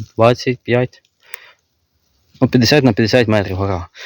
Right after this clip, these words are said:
Тут ми знайшли десь біля двадцяти сьогодні грибочків білих. На цьому кутику молоденькі, гарні,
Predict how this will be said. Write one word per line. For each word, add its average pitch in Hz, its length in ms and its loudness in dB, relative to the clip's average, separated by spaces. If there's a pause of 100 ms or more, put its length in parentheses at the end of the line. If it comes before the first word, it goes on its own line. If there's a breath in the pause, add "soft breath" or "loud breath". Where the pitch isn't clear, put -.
(240 loud breath)
Тут 139 140 -2
ми 123 100 2
знайшли 123 500 2
десь 110 140 -2
біля 120 280 0
двадцяти 107 600 -4
сьогодні 110 400 0
грибочків 101 560 0
білих. 104 400 2 (460 loud breath)
На 107 120 0
цьому 110 320 2
кутику 107 420 -6
молоденькі, 110 560 2
гарні, 127 460 0